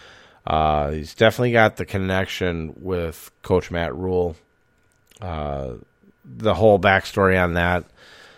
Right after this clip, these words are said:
um, with Robbie Anderson, went to Temple when Matt Rhule was coach over there. So that's why he's got a really good connection. That's why he signed the one-year deal with Carolina. So I think you can definitely look there.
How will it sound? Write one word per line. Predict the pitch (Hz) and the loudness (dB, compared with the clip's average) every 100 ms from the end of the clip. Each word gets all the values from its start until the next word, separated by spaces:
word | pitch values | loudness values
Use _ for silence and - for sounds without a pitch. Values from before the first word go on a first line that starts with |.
| _ - | _ -8
um, | 95 85 82 80 73 - - | -4 -2 -4 -6 -8 -14 -10
with | 95 - | -6 0
Robbie | 95 92 87 | 2 2 0
Anderson, | 92 92 - 92 | -2 -4 -4 -2
went | 87 87 | -2 -4
to | 82 | -8
Temple | - 90 85 87 | -6 -6 -4 -4
when | 82 82 | -4 -4
Matt | 82 60 | -6 -6
Rhule | 78 71 | -8 -8
was | 69 - | -8 -12
coach | - 87 85 | -10 -8 -6
over | 95 95 | -8 -6
there. | 104 113 | -4 -4
So | 107 - 87 73 - _ _ _ _ _ _ | -6 -6 -6 -6 -8 _ _ _ _ _ _
that's | - 107 - | -2 -2 2
why | 104 | 2
he's | 101 85 | 2 0
got | 98 87 | -4 -2
a | |
really | 85 85 | -2 -4
good | 90 85 | -6 -12
connection. | - 87 82 87 | -6 -6 -6 -6
That's | 87 - | -8 -4
why | 87 80 | -4 -4
he | 82 85 | -4 -8
signed | 78 - 82 80 | -6 -4 -2 -2
the | 76 | -6
one-year | 80 82 78 | -8 -6 -8
deal | 71 80 76 | -8 -8 -8
with | 69 71 - | -8 -10 -12
Carolina. | - 76 71 69 69 71 78 - _ _ _ _ _ _ _ _ _ | -10 -8 -8 -8 -8 -8 -12 -16 _ _ _ _ _ _ _ _ _
So | - | -4
I | 82 78 | -2 -2
think | - 98 90 | -4 -6 -6
you | 101 | -12
can | - 87 | -10 -6
definitely | 85 76 92 87 | -6 -4 -6 -6
look | 82 82 - | -6 -8 -10
there. | 78 76 82 80 80 76 | -12 -8 -4 -2 -4 -6